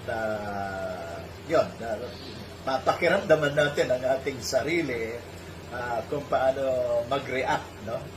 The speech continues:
Yung response ng ating sarili. At huwag natin pupersahin, no? So, ganun yung, ano, yung gradual, uh, application ng ating tinatawag na intermittent fasting, no? So, uh,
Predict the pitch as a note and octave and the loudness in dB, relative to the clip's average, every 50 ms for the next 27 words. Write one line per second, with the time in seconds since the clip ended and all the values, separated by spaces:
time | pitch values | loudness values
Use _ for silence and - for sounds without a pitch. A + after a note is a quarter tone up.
0 | - - B2 A2 G#2+ A2+ A2+ - - - - C3 B2 - - - B2 G#2+ F#2 G#2 | -10 -10 -8 -8 -6 -6 -6 -6 -6 -4 -2 -2 -2 -2 -4 -8 -8 -8 -6 -6
1 | G#2+ G2+ G2 - A2 G2+ G#2 - - A#2 A2 B2 B2+ A#2 G2+ F#2 - - - - | -4 -4 -6 -6 -8 -8 -8 -8 -8 -6 -6 -6 -8 -8 -8 -10 -10 -10 -12 -12
2 | - - - - - B2+ - - C#3+ C3 C3 C3 B2 A#2+ - B2+ A#2+ A2 - A#2 | -12 -14 -10 -6 -4 -4 -2 -2 -4 0 2 2 2 2 0 -4 -6 -6 -4 -4
3 | G#2+ G#2 F#2 - G#2+ F#2+ F#2+ F2+ - G#2+ E2+ G2+ G2+ F2 - - - - - F2+ | -4 -4 -4 -4 -6 -6 -6 -6 -6 -6 -4 -4 -6 -6 -8 -10 -12 -12 -10 -10
4 | F#2 - - - - - - - - - - - - C3+ C3 D3 D#3+ F#3 G3 F#3+ | -10 -10 -10 -12 -14 -14 -14 -14 -14 -14 -10 -6 -6 -2 0 2 2 2 2 0
5 | F#3 F#3+ F3 F3 E3+ E3+ F3 E3+ D#3 C3+ C3 C#3 B2+ A#2+ G#2+ A#2 C#3 D3 D3 B2 | 0 -2 -4 -4 -4 -2 0 2 2 2 0 -2 -6 -8 -4 0 2 2 2 2
6 | B2+ C#3 D3 D3+ C#3+ C#3+ C3+ C3 B2+ B2 A#2+ A#2 A2+ A2 G#2+ G#2 - C3 - - | 2 2 2 4 4 4 2 0 0 -2 -2 -2 0 0 -2 -2 -2 -2 -4 -4
7 | - C3 B2 - C#3+ C3 A#2+ G#2+ - D#3 D3 C3 A#2+ A2 A2+ A2+ A2+ A2+ - C3+ | -6 -8 -6 -4 -2 -2 -2 -2 -2 -2 -2 -2 -2 -6 -6 -6 -6 -6 -8 -10
8 | A#2+ - A2+ A2+ A2+ A2+ A2 - - A2 A2 A2 A2 G#2+ G#2+ G#2 G#2 G#2 F#2+ F#2+ | -10 -8 -8 -4 -4 -4 -4 -2 -2 -4 -2 -4 -4 -6 -6 -8 -8 -6 -6 -6
9 | - - - - - - - - - - C#3 A#2+ - - C3+ A#2+ A2+ A2 A2 G#2+ | -8 -8 -10 -12 -12 -12 -12 -12 -10 -8 -8 -8 -6 -4 -4 -4 -2 -4 -6 -8
10 | - - G#2+ G2+ F#2 - - - F#2+ F#2+ - - - - - G#2 F#2+ - - - | -6 -6 -8 -8 -8 -6 -4 -4 -4 -4 -4 -6 -8 -8 -8 -8 -10 -10 -10 -12
11 | - - - - - - - - - - - - - - - - - - - B2 | -14 -14 -12 -12 -12 -12 -12 -14 -14 -14 -14 -14 -14 -14 -14 -14 -12 -8 -4 -2
12 | A#2+ A#2+ A#2+ A#2 A#2+ A#2 A2+ A2+ A2+ A2+ | 0 0 0 0 2 2 2 2 0 -2